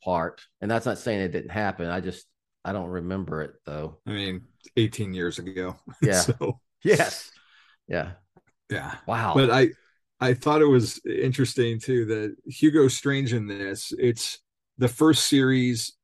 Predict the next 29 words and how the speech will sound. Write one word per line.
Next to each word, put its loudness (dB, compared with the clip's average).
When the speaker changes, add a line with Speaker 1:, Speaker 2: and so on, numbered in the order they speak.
Speaker 2:
um, -8
for -2
Batman 0
where -2
he's -2
made 2
more 2
than -2
one -8
appearance. -4
Speaker 1:
Mm-hmm. -4
Speaker 2:
And 2
I -6
feel 4
like 2
his 2
design, 0
it 0
looks -2
like -2
Danny 0
DeVito, -4
but -6
with, -8
like, -4
sunglasses -4
to -10
me, -8
like 0